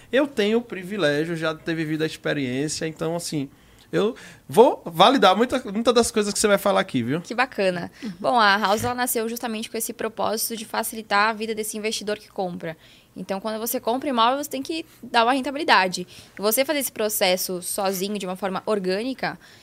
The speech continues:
Speaker 2: ele demora muito tempo até a maturação. E a House, ela acelera justamente esse investimento, todo esse processo de rentabilidade. Então, a média aí ao ano acaba sendo de treze por cento.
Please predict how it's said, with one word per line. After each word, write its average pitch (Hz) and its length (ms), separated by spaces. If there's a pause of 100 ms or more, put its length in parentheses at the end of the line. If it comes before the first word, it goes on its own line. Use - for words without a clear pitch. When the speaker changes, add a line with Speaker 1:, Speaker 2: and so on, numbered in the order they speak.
(120)
Speaker 2:
ele 185 100
demora 233 360
muito 269 180
tempo 254 220
até 262 140
a - 20
maturação. 254 640
E 185 80
a 185 60
House, 196 240
ela 208 140
acelera 233 500
justamente 226 460
esse 226 160
investimento, 214 840 (260)
todo 220 140
esse 233 160
processo 226 260
de 220 80
rentabilidade. 214 800
Então, 196 260 (160)
a 202 120
média 208 400
aí 202 100
ao 202 180
ano 190 160
acaba 233 220
sendo 233 160
de 226 100
treze 220 220
por 269 120
cento. 175 440